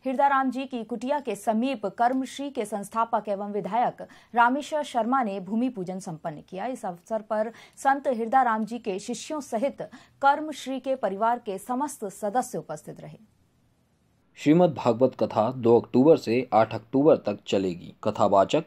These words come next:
Speaker 2: श्री मृदुल कृष्ण शास्त्री होंगे। कथा का समय रोजाना दोपहर दो बजे से प्रारंभ होगा। कर्मश्री के संस्थापक एवं विधायक रामेश्वर शर्मा ने श्रद्धालुओं को भागवत कथा में शामिल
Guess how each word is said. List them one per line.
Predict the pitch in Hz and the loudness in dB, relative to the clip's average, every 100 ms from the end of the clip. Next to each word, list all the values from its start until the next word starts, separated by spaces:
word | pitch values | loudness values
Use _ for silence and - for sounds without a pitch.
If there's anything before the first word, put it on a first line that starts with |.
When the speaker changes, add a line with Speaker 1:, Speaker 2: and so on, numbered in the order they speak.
| - | -6
Speaker 2:
श्री | - 143 - - 104 | 2 2 2 -2 0
मृदुल | 120 139 196 | 0 4 4
कृष्ण | 214 147 147 127 110 - | 4 2 2 0 -6 -2
शास्त्री | - 123 - 156 180 - | 4 4 4 2 2 4
होंगे। | 120 107 - - - | 4 4 0 -10 0
कथा | 117 131 | 4 6
का | 120 117 | 8 6
समय | 113 120 147 | 4 6 6
रोजाना | 117 104 98 98 92 | 8 6 4 2 2
दोपहर | 110 120 123 151 | 2 2 2 0
दो | 165 104 95 107 | -2 -2 0 2
बजे | 98 98 110 | 0 -2 -6
से | - 117 170 - | -6 -8 -10 2
प्रारंभ | 104 101 98 - | 2 4 -2 0
होगा। | 120 110 - - - | 0 2 -2 -12 2
कर्मश्री | 143 175 170 - 139 131 | 6 6 4 4 4 4
के | 120 123 | 4 0
संस्थापक | - 123 - - 127 - - - | 2 -2 -2 2 2 2 -4 4
एवं | 120 123 165 135 | 6 6 4 0
विधायक | 98 87 101 113 - | -2 -2 0 0 0
रामेश्वर | 101 107 135 139 180 | 2 4 4 4 4
शर्मा | 175 131 135 139 | 4 4 4 4
ने | 98 98 | 2 -4
श्रद्धालुओं | - 123 104 - 135 180 135 | 2 2 2 6 8 8 6
को | 101 90 | 2 -4
भागवत | - 127 127 160 - | 4 4 6 4 2
कथा | - 123 123 | 0 2 2
में | 117 | 0
शामिल | 135 117 107 120 | -2 0 0 -2